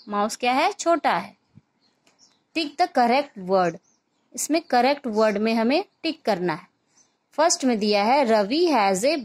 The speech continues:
big या small bat", ये रवि है। रवि के पास big bat है या small bat है? तो रवि के पास बड़ा है, अनुज के पास छोटा है। तो रवि के पास big है, तो big में हम लोग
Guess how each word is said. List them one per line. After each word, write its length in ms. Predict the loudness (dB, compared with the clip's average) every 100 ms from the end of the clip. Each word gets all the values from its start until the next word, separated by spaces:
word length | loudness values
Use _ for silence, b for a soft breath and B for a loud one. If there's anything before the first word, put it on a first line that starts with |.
| -8 -6
big 180 | -4 -2
या 280 | 0 0 0
small 480 | -2 2 4 4 2
bat", 260 | 0 -2 -6
ये 220 | -8 -2
रवि 380 | 2 2 2 -2
है। 180 | -2 -6 _ _ _ _ -4
रवि 340 | -2 0 -2
के 160 | -2 -4
पास 560 | 0 0 2 0 -4 -10
big 400 | -10 -4 -4 0
bat 300 | 0 0 0
है 160 | 2 4
या 140 | 2
small 380 | 0 2 2 2
bat 300 | 0 -2 -8
है? 140 | -16 _ _ _ _ _ _ _ -16
तो 60 | -4
रवि 280 | -2 -2 -2
के 120 | -2
पास 280 | 0 -2 0
बड़ा 240 | 0 2
है, 180 | 2 0
अनुज 360 | 0 0 0 -2
के 140 | -6
पास 260 | -2 -4 -4
छोटा 340 | -6 -2 -2
है। 180 | 0 -2 _ _ _ _ -6
तो 80 |
रवि 300 | -2 0 -2
के 100 | -4
पास 280 | -2 -2 -2
big 260 | -4 -4 0
है, 280 | 0 0 -2 _
तो 80 | -14
big 240 | -4 -4
में 120 | -2 -4
हम 120 |
लोग 100 | -2